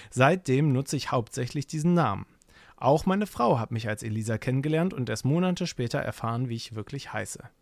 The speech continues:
Na gut, so viel dazu. Hier das eigentliche Thema. Meinem britischen Vater war mein Name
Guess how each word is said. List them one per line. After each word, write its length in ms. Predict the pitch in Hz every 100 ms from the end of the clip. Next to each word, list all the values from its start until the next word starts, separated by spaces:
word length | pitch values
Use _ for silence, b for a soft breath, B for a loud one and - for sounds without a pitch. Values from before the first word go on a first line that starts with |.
| -
Na 160 | 135 135
gut, 300 | 104 - -
so 160 | -
viel 160 | 123 139
dazu. 480 | 117 107 104 - 151 - _ B B B B
Hier 240 | - 196 208
das 180 | 190
eigentliche 420 | 143 131 117 107 104
Thema. 400 | - 104 104 -
Meinem 280 | 127 143 135
britischen 420 | 160 196 226 190
Vater 460 | - 139 131 120 113
war 160 | 127
mein 160 | 127 127
Name 280 | 127 131